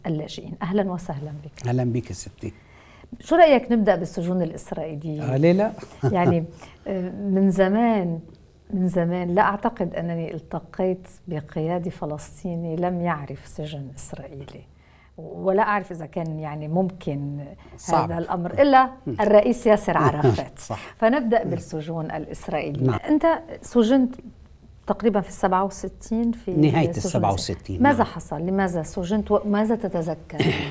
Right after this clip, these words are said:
Speaker 1: هذا
Speaker 2: <coughs> لا،
Speaker 1: الاعتقال؟
Speaker 2: هذه أتذكرها وموثقها أنا في كتاب أوراق سجين ونشر. آه، آه، سجنت لأنه، آه، ذهبنا،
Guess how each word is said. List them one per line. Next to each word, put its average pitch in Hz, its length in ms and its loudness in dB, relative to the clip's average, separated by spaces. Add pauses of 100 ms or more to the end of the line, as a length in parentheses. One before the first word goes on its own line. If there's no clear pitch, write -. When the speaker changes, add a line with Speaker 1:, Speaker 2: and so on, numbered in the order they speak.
Speaker 1:
هذا 156 160 -10
Speaker 2:
<coughs> - 0 -
لا، 123 180 -8
Speaker 1:
الاعتقال؟ 131 600 -4
Speaker 2:
هذه 120 160 -6
أتذكرها 123 720 0
وموثقها 135 1000 -2
أنا 127 200 0
في 120 200 -6
كتاب 123 540 -2 (180)
أوراق 127 560 -6
سجين 113 560 -2 (200)
ونشر. 110 540 -6 (760)
آه، 120 840 0
آه، - 840 -12
سجنت 151 540 0
لأنه، 147 800 2 (200)
آه، 117 720 -6
ذهبنا، 123 720 -2